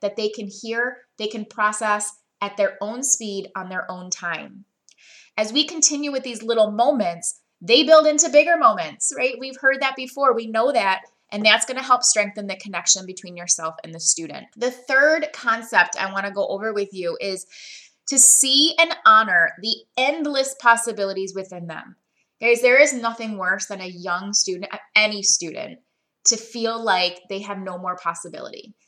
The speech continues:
to feel like they're kind of at their, at their end, like, this is all they've got. There is so much growth and expansion available.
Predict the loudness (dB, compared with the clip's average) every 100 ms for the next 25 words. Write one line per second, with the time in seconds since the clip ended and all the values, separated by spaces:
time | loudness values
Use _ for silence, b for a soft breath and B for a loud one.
0 | _ -6 -6 -8 -2 0 4 6 6 4
1 | -2 -6 -8 -8 -8 -2 -2 -4 -6 -2
2 | 0 0 -2 b 0 4 4 0 -10 -10
3 | -4 0 0 2 6 8 6 2 -4 -6
4 | -4 -2 -2 -4 -8 b b b b _
5 | 2 6 6 8 6 6 2 -2 -4 0
6 | 0 0 -8 -6 -8 -6 -8 -8 -10 -6
7 | -4 -4 -6 -14